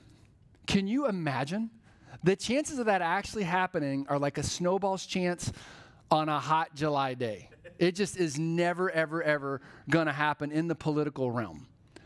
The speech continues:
But today, we're gonna look at a story from the New Testament where a very similar situation plays out, okay? And what we're gonna learn from this situation, some of us, this is gonna be a very familiar story. You're gonna know the end of it before I get there.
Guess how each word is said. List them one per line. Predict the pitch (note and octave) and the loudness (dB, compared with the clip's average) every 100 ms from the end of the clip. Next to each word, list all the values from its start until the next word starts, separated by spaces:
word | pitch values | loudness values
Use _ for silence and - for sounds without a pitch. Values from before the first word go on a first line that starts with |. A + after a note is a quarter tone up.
| - - C#3+ | -20 -12 0
But | F#3+ F#3+ - - | 0 0 -8 -6
today, | F#3 D3 C#3 C3+ G2+ - - - - - | -2 0 0 0 -4 -10 -20 -20 -20 -6
we're | C3+ F3 | 0 0
gonna | A#3 A3 | 0 0
look | F#3 - | 0 -2
at | D3 | -4
a | |
story | - D#3+ D#3 | -2 0 0
from | D#3+ C#3+ | 0 0
the | C3+ | 0
New | C#3+ | -2
Testament | D3+ C3+ C#3 A#2+ | -2 -2 -2 -2
where | C#3 D3 C#3+ | 0 0 0
a | C#3+ C3+ | -2 -2
very | B2+ F#3 A3+ G#3+ | 0 0 0 -2
similar | - - A3+ G3 B2+ - - - - - - - | -4 -2 -2 0 -2 -6 -16 -20 -20 -20 -20 -10
situation | - G3+ - F3+ E3+ E3 - B2 A2+ - - - - - - - | -2 -2 0 0 0 0 -2 -4 -6 -10 -20 -20 -20 -20 -12 0
plays | D3+ D#3+ F3+ D3+ | 2 2 0 -2
out, | A2 - - - - - - - - - - - | -4 -8 -16 -20 -20 -20 -20 -20 -20 -20 -20 -4
okay? | C3+ D3 D#3 E3+ _ - - | 0 2 0 -6 _ -8 0
And | D#3+ D#3 | 2 2
what | F#3+ | 0
we're | F#3+ | -2
gonna | F#3 E3 | 0 0
learn | E3 F3 | 0 0
from | - D#3 | 0 0
this | D#3+ E3+ - | 0 -2 -4
situation, | - F#3+ E3+ D#3+ D#3 | -4 -2 0 0 0
some | G#3 C4+ | 0 0
of | G3 | 0
us, | D#3 | -2
this | F3+ | -4
is | F3+ | -2
gonna | F3 | 0
be | D#3+ | 2
a | |
very | D3 D#3+ | 0 -2
familiar | - D3+ D#3 E3+ F#3 F3+ | 0 0 2 0 -2 -4
story. | - - E3 C3 | -4 0 0 0
You're | D#3+ | 0
gonna | F3+ D#3+ | 0 0
know | E3+ F3+ | 2 0
the | D#3 F3 | -2 -2
end | F#3+ | 0
of | D3+ | 0
it | D3 | -2
before | - D#3+ C#3+ | -2 0 2
I | D#3 | 0
get | C#3+ D#3+ D#3 | 0 -2 0
there. | B2 A#2 | -2 -2